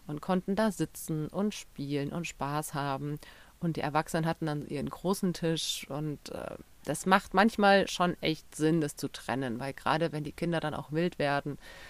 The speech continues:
find ich's persönlich als Elternteil auch super anstrengend, wenn du essen willst und dann, ähm, flitzen die da um den Tisch rum und patschen die ganze Zeit in die Teller rein. Ich persönlich kann es überhaupt nicht abhaben. Ich find das echt ätzend,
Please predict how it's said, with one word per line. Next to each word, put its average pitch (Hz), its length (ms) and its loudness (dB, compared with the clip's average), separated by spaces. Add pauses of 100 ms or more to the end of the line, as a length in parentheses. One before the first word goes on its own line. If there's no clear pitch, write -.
(100)
find - 260 0
ich's 151 180 6
persönlich 160 440 0
als - 140 -6
Elternteil 151 440 -2
auch 143 140 -4
super - 340 -4
anstrengend, 135 640 -2
wenn 143 160 -2
du 143 160 -4 (100)
essen 175 380 2
willst 165 420 4
und 143 140 -4
dann, 143 420 -2
ähm, 135 560 -2
flitzen - 640 -6
die 147 120 -2
da 143 120 -2
um 147 140 -2
den - 80 -10
Tisch - 320 -8
rum 151 240 0
und 143 200 -2
patschen 160 280 -6
die 143 60 -4
ganze 147 240 -4
Zeit 151 140 -6
in 143 60 -8
die 139 100 -10
Teller 156 300 -2
rein. 139 300 -2 (580)
Ich - 140 6
persönlich 202 360 10
kann 190 160 6
es 170 80 2
überhaupt 165 340 2
nicht 160 160 -4
abhaben. 175 680 2
Ich - 140 -12
find 156 180 -8
das - 160 -10
echt - 240 -8
ätzend, 240 540 4